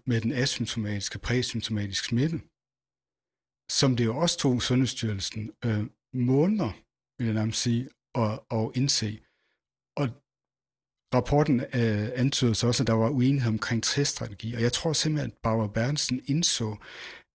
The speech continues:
at hvis der er asymptomatisk smitte, så kan folk jo gå rundt og smitte, uden de ved det selv.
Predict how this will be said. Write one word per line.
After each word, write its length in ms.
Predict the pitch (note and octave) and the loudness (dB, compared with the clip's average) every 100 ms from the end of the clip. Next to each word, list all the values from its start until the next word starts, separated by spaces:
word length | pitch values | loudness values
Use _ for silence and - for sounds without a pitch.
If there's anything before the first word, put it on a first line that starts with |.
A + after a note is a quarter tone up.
| - | -4
at 200 | B2 G2 | -2 0
hvis 220 | A2+ A2 | 2 2
der 100 | - | 2
er 180 | A2 G#2 - _ _ _ - | -2 -4 -10 _ _ _ 0
asymptomatisk 920 | E3+ - C#3 A2+ A2+ A2 G#2 G2 - | 0 2 0 0 0 0 0 0 0
smitte, 440 | - A2 C3 C#3 F#2+ _ _ _ _ _ _ _ _ _ _ - | 2 2 2 0 -6 _ _ _ _ _ _ _ _ _ _ -4
så 140 | - D3 | 0 2
kan 100 | D3 | 2
folk 240 | - D#3 | 2 2
jo 60 | C#3+ | 2
gå 80 | A#2 | 2
rundt 220 | A2+ D3 | 2 2
og 240 | - - A#2 | -2 -2 2
smitte, 580 | - B2 A#2 C3+ D#3 | 2 4 4 4 2
uden 240 | G#3 B2+ C3+ | 0 0 2
de 120 | A2 | 2
ved 140 | B2 | 0
det 100 | A#2+ | 0
selv. 300 | - A#2 A#2 | 0 0 -4